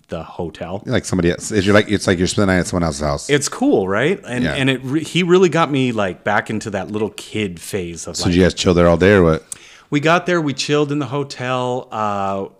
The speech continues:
Speaker 1: got ready. Well, she, you know, my fiance got ready. I, he and I just kinda relaxed 'cause it's easy for guys to get ready. So we got to the hotel. We went to this country concert. Uh,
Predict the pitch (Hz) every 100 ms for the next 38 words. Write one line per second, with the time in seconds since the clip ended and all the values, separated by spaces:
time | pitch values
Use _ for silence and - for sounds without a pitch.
0 | _ _ _ _ _ _ _ - - -
1 | 120 131 127 117 117 113 117 - 95 -
2 | 143 117 - 117 92 92 92 113 110 110
3 | 101 98 101 104 110 120 127 123 104 -
4 | _ _ - 131 139 147 101 101 92 -
5 | 98 92 87 82 80 - 90 - - 107
6 | - 92 85 80 90 82 80 - 82 -
7 | 87 82 - _ - - - - - _
8 | _ _ _ _ _ _ - - 107 104
9 | - 117 107 127 135 131 120 - 117 113
10 | 104 117 127 143 147 131 - 127 - 123
11 | - 110 104 113 107 - 107 98 95 92
12 | 90 87